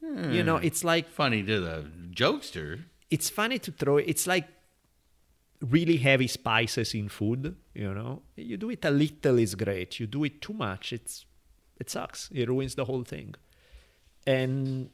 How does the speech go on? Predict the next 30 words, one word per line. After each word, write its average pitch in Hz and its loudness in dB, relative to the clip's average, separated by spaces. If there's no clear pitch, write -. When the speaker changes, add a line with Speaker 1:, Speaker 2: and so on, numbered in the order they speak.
Speaker 1:
and, 160 -2
you 190 4
know, 196 4
in 147 2
my 170 0
experience, 135 2
particularly 156 0
among 123 0
friends, 104 -10
particularly, 139 0
especially 170 0
men 180 4
do 156 6
it 135 0
even 117 0
more 113 2
than 101 0
women. 87 -4
There's 131 2
a 135 0
lot 147 2
of, 156 2
like, 120 0
shit - -4
talking 139 4
as 113 2
a 104 2
way 104 4
to 104 -4
bond, 110 -2